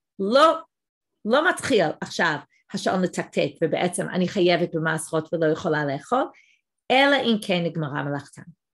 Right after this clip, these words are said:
כך הוא קובע, אוקיי? בניגוד למה שרב נחמן אמר.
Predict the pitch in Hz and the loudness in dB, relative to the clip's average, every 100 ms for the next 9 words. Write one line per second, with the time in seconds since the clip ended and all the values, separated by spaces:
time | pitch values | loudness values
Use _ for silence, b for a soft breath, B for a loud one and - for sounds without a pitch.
0 | _ - 269 233 220 160 - _ _ _ | _ -2 0 0 -2 -8 -10 _ _ _
1 | _ - 277 220 180 175 185 254 269 208 | _ -2 0 0 -2 -2 2 4 4 6
2 | 180 170 170 170 156 151 156 135 - 151 | 4 4 -2 -2 -4 -4 -6 -8 -8 -2
3 | 208 | 0